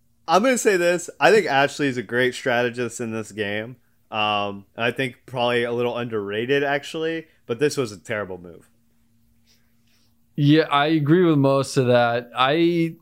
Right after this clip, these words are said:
Speaker 2: to be fair, though, I will say I could see it not being that bad of a move. I could see this being something that they've said every single week, and it's just, like, only now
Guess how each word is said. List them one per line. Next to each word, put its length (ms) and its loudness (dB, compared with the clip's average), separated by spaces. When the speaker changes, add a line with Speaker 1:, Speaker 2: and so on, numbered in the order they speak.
Speaker 2:
to 100 0
be 80 4
fair, 240 2
though, 120 4
I 100 2
will 160 4
say 220 2
I 140 -2
could 200 0
see 160 2
it 80 4
not 300 2
being 220 2
that 240 2
bad 200 0
of 60 -2
a 40 0
move. 220 4
I 100 2
could 160 -2
see 140 2
this 160 2
being 180 4
something 340 0
that 120 2
they've 180 0
said 220 2
every 220 0
single 320 2
week, 340 -2
and 160 0
it's 180 -4
just, 160 -4
like, 280 0
only 240 2
now 380 -2